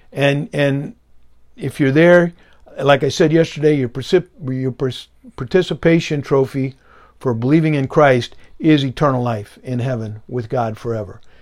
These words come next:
and all the other believers. If you have only wood, hay, and stubble, no gold, silver, and precious stones, you will be saved, yet so as by fire. Look it up. I've got that.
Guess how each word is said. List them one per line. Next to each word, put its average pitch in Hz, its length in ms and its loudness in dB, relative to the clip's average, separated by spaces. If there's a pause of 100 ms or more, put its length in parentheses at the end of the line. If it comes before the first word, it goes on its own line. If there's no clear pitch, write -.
(140)
and 123 120 -6
all 127 160 2
the 123 120 -2
other 117 160 -2
believers. 110 600 -10 (1000)
If 123 220 -8
you 147 140 2
have 139 380 2 (1400)
only 160 300 4
wood, 151 200 4
hay, 156 160 4
and 143 100 -2
stubble, 151 380 4
no 143 180 -2
gold, 143 320 2
silver, 147 260 2
and 135 80 -6
precious 143 340 -2
stones, 139 560 -4 (540)
you 143 280 -2
will 139 300 0
be 127 140 -4
saved, 135 420 0
yet 131 180 -2
so 135 160 0
as 123 160 -2
by 120 160 -4
fire. 113 460 -6 (400)
Look 135 280 -6
it 123 80 -2
up. 107 240 -6
I've 113 480 -10
got 120 200 -6
that. 117 200 -4